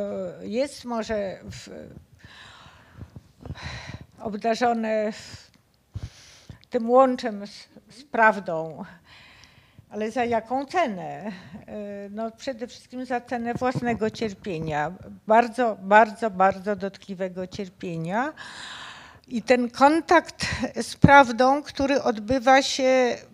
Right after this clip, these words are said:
przede wszystkim za pośrednictwem nadziei i marzeń, prawda? To, te marzenia dziewczynki, y, która jest cała w bandażach, a zwłaszcza twarz ma w bandażach, o tym, że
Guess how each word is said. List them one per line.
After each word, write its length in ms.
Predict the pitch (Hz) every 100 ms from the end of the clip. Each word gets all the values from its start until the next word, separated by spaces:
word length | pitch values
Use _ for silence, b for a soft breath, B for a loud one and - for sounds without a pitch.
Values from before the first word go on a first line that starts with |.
| _
przede 300 | - 285 247
wszystkim 420 | 269 254 - 262 277
za 120 | 294
pośrednictwem 880 | 285 269 269 247 277 - 277 254 254 B B B
nadziei 760 | 233 277 220 262 254 254 269
i 40 | 311
marzeń, 640 | 339 381 339 208 156 170
prawda? 560 | - 208 196 202 240 302
To, 160 | 254 - _ _ _ B B B B B B B B B B _ _ _
te 120 | 254
marzenia 600 | 262 262 262 311 330 320
dziewczynki, 1200 | 240 285 - - 269 233 226 233 226 240 254 220 - 240 247 240 233 240 226
y, 40 |
która 260 | - 285 262
jest 240 | 262 254
cała 280 | - 262 247
w 40 | 220
bandażach, 920 | 233 226 220 185 165 180 160 208 -
a 100 | 220
zwłaszcza 400 | 202 226 233 226
twarz 380 | 226 240 220 -
ma 140 | 196
w 60 | 196
bandażach, 880 | 190 196 180 175 220 233 247 - 220
o 80 | 226
tym, 320 | - 254 247
że 300 | 254 233